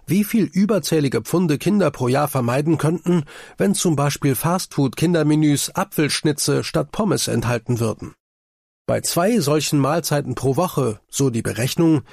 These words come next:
wären das im Jahr fast zwei Kilo. Es wird die von der National Restaurant Association bezahlten Forscher sicher gefreut haben,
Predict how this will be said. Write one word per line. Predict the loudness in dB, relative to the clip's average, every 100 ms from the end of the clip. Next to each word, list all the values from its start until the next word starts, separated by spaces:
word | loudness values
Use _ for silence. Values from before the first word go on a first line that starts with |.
| -2
wären | 0 2 0
das | 0 0
im | 0
Jahr | 0 -2
fast | -4 -4 -4
zwei | -4 -4
Kilo. | -2 -2 -2 -6 _ _ _ _ _ _ _ _ -2
Es | 0 0
wird | -2 0
die | 0 0
von | 0 2
der | 2 0 -4 -4
National | 0 0 0 2 2 2
Restaurant | 0 0 0 0 0 -2
Association | -2 -2 0 0 0 0 0
bezahlten | 0 -2 -2 -2 -2
Forscher | 0 0 -2 -2
sicher | -2 -2
gefreut | -2 -2 0 0 0
haben, | 0 2 0